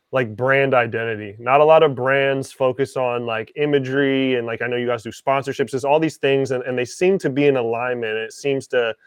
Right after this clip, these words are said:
I don't know, some companies, like, overdo the lifestyle and it seems manufactured, or they have no brand at all, and it f-, feels like you guys have, like, a real identity. What has gone into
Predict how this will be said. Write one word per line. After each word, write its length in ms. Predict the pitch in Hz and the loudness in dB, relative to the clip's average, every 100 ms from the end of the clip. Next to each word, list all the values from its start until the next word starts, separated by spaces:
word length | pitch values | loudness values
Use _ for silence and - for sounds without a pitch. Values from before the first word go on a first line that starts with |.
| _ _ | _ _
I 60 | 147 | -4
don't 100 | 127 | -4
know, 80 | 104 | -6
some 180 | - 170 | -4 0
companies, 480 | 175 175 175 160 - - | 2 2 4 0 -2 -2
like, 240 | 127 110 - | 0 0 4
overdo 500 | 151 156 143 139 151 | 4 4 2 2 4
the 60 | |
lifestyle 540 | 143 139 139 - 143 139 | 4 4 4 2 2 2
and 80 | 139 | -2
it 40 | |
seems 240 | - 127 | -4 -6
manufactured, 840 | 120 123 123 117 143 139 - 139 131 | -4 -2 -4 -2 0 0 2 2 2
or 160 | 123 123 | -2 -2
they 100 | 123 | -2
have 220 | 131 131 | -2 -2
no 160 | 127 | -4
brand 300 | 110 123 117 | -4 -4 -4
at 80 | 113 | -4
all, 200 | 113 117 | -4 -4
and 100 | 113 | -6
it 100 | - _ | -12 _
f-, 360 | _ _ - - | _ _ -20 -6
feels 240 | 151 151 | 0 2
like 140 | 147 147 | 2 2
you 80 | |
guys 300 | 139 131 127 | 2 4 2
have, 200 | 127 120 | 0 -2
like, 160 | 120 117 | -4 -6
a 60 | 110 | -4
real 240 | 120 123 | -2 0
identity. 500 | 113 107 117 110 107 | -2 -4 -8 -8 -6
What 180 | 110 180 | -2 0
has 160 | 180 | 0
gone 280 | 127 127 123 | -2 -4 -2
into 500 | 120 123 - 120 110 | -4 -8 -6 -6 -6